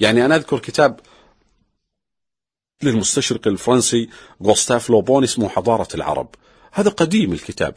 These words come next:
وت-، وعادل زعيتر ترجمه. الكتاب جميل، فيه بعض المثالب، لكن دعونا نقول نستفيد من هؤل-، من هذه الكتب في الرد عليهم. فيه مثالب، هو يرى أن النبي صلى الله عليه وسلم نبي العرب ويشير إليه كثيرًا بالعرب، العرب، العرب، لا يرى أن رسالته عامة،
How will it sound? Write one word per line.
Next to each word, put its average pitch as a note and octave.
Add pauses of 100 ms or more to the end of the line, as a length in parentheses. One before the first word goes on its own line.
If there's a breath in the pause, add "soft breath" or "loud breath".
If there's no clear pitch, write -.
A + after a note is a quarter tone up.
(280 loud breath)
وت-، C3+
وعادل C3+
زعيتر C#3
ترجمه. G#2
الكتاب C#4
جميل، D#2+ (120)
فيه -
بعض D#3
المثالب، A2 (420 loud breath)
لكن G2+
دعونا A#2+
نقول G2+
نستفيد B2+
من A2+
هؤل-، B2
من A#2
هذه C3+
الكتب A2+
في -
الرد A#2
عليهم. D#2
فيه B3+
مثالب، E2+ (320 loud breath)
هو F#3
يرى C#3+
أن B2+
النبي G#2+
صلى A#2
الله G2+
عليه F#2+
وسلم F#2
نبي G#2
العرب F#2
ويشير F#2
إليه G2+
كثيرًا G2+
بالعرب، F2+
العرب، F2+
العرب، F2+
لا G2+
يرى F2+
أن F#2+
رسالته E2+
عامة، G#2+